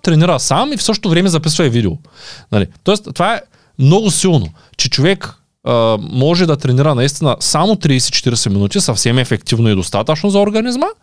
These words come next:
да го прави в всякакви условия. Аз, може би, м-, някои от хората, които гледат по-отдавна канала, знаят, че в старото жилище, защото имам такова видео, пробих тавана,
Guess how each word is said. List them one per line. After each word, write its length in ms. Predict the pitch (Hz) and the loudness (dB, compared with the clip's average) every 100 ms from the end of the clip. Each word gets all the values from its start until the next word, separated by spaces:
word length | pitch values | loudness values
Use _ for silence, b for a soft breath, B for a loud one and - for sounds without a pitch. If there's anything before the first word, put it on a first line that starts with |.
| b b b | b b b
да 140 | 139 131 | -2 0
го 100 | 123 | 0
прави 300 | 147 160 151 | 2 2 2
в 180 | 127 - _ | -2 -6 _
всякакви 420 | - 135 143 131 | -4 -2 0 0
условия. 400 | 110 - 98 127 | 0 0 0 2
Аз, 320 | 160 123 - - b b b b | 2 0 -2 -10 b b b b
може 140 | 113 | -2
би, 80 | 110 | 0
м-, 120 | 107 113 117 123 | -2 -2 -4 0
някои 360 | 127 123 123 120 | 0 0 0 -2
от 80 | |
хората, 280 | - 135 131 | 0 0 0
които 220 | - 123 | -2 -2
гледат 240 | 117 127 127 | -2 -2 -2
по-отдавна 420 | 127 120 123 127 | -2 -2 -2 -2
канала, 460 | 107 101 123 156 156 B B 117 | -2 0 2 0 -2 B B -6
знаят, 300 | 117 139 143 | -2 -2 0
че 100 | 135 | -2
в 100 | 110 | 0
старото 360 | 139 139 131 | -2 -2 -2
жилище, 360 | 110 139 - 147 | 0 0 0 -2
защото 280 | 131 120 123 | -2 0 0
имам 120 | 117 | 0
такова 300 | 104 120 101 | -2 -2 2
видео, 200 | 123 160 | 2 2
пробих 360 | 139 117 139 | 0 0 0
тавана, 420 | - 98 151 294 | 0 0 0 0